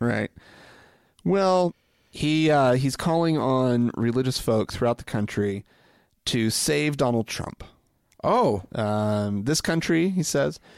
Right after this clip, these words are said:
Speaker 1: will be in serious trouble if they're,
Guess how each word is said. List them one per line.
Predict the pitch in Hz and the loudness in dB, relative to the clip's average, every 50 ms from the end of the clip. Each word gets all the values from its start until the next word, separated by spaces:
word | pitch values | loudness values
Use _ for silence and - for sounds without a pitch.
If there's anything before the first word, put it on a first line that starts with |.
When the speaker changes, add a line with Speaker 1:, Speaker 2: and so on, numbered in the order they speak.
| - - | -10 -4
Speaker 1:
will | - 131 143 | -2 -2 0
be | 135 151 143 | 0 0 0
in | 135 131 | 0 0
serious | - - - 156 156 151 147 139 - | 0 0 0 2 2 2 2 0 0
trouble | - - 147 131 117 110 107 101 - - _ _ _ _ _ | -2 0 0 2 2 2 0 -2 -4 -6 _ _ _ _ _
if | - - 127 120 | -6 -4 -4 -4
they're, | 110 101 95 95 95 120 123 127 120 110 101 95 87 - 71 - - | -4 -6 -6 -4 0 0 2 2 2 2 2 0 0 -2 -4 -6 -8